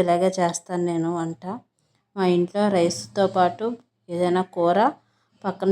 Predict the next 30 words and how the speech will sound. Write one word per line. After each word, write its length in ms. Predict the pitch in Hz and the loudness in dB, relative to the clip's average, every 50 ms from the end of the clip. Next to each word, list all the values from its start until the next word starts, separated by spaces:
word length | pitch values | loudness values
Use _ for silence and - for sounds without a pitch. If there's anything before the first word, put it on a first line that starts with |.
| 190 - | 0 2
చారు 260 | 190 175 196 196 180 175 180 | 4 4 4 4 4 2 0
కానీ, 200 | 180 180 185 190 185 | 0 0 0 -2 -2
సాంబార్ 460 | - 185 175 175 170 170 175 175 180 175 180 | -2 -2 0 0 0 0 0 -2 -2 -4 -6
కానీ, 240 | 175 175 175 180 202 226 - _ _ _ _ _ _ _ | -6 -4 -2 -4 -4 -6 -8 _ _ _ _ _ _ _
లేకపోతే 260 | 196 180 180 180 202 202 190 180 | 0 0 0 2 2 4 4 4
ఏదో 160 | 175 180 190 196 | 4 4 4 4
ఒకటి 260 | 190 196 202 202 - 202 202 | 2 2 -4 -6 -4 -2 -2
మటుకి 380 | 196 185 180 190 185 - 220 233 247 - | -2 -2 -2 -6 -8 -6 -6 -8 -8 -6
పులుసు 280 | - 202 196 196 - - 190 | -4 -4 -4 -2 -2 0 2
కానీ 160 | 190 190 190 190 180 | 2 4 4 4 4
ఏదో 120 | 175 180 180 | 4 2 0
ఒకటి 140 | 190 185 - - | -2 -4 -4 -6
పెడుతూనే 440 | 175 170 170 - 190 190 196 196 208 202 190 | -6 -6 -4 -4 0 0 2 2 2 2 2
ఉంటానండి. 540 | 180 180 - 180 180 180 175 170 170 196 214 214 | 0 0 -2 -2 -2 -2 -2 -2 -2 -2 -2 0
ఎందుకంటే 400 | 190 180 185 185 196 190 196 208 202 202 | 0 2 2 2 2 0 0 0 2 2
మాకు 260 | 190 185 185 - 180 180 180 175 170 - _ _ _ _ _ - _ - | 0 0 -2 -2 -2 0 0 0 -2 -6 _ _ _ _ _ -20 _ 0
రైస్తో 440 | 190 175 170 175 180 - - 196 190 185 190 | 2 4 4 4 2 -2 -2 -2 -2 0 0
పాటు, 140 | 190 185 - _ _ _ - 202 | -2 -2 -4 _ _ _ -4 2
రైస్తో 480 | 196 185 180 180 180 - - _ - 202 202 | 4 6 6 4 2 0 -6 _ -6 -4 0
పాటు 200 | - 202 202 202 202 196 185 | 0 0 2 2 2 2 2
ఏదో 140 | 180 196 190 190 | 2 2 2 2
ఒకటి 240 | 196 196 - 214 240 285 302 - - _ _ _ _ _ _ _ | 2 0 0 0 0 0 0 -2 -8 _ _ _ _ _ _ _
పులుసు, 380 | _ 202 190 190 185 - 208 208 208 208 214 214 - _ | _ -6 -6 -6 -2 0 0 2 4 2 2 -2 -6 _
కూర 240 | - 185 180 185 190 196 202 190 185 185 | -2 0 2 2 4 4 4 4 4 2
ఏదో 140 | 180 196 196 196 | 2 2 0 0
ఒకటి 140 | 190 196 185 | 0 -2 -4
ఉండాలండి. 440 | 175 180 185 185 185 185 185 190 233 240 - | -2 0 0 0 0 0 0 0 -2 -4 -8
ఫ్రై 220 | _ 202 190 180 180 185 196 196 | _ 0 2 4 4 4 2 2
చేసినప్పుడు 500 | 208 202 196 196 - - 202 196 196 202 196 190 | 2 0 0 0 -2 -6 -6 -6 -4 -2 0 0
మటుకి 400 | 190 185 185 196 - _ - 294 | 0 0 -4 -10 -18 _ -12 -10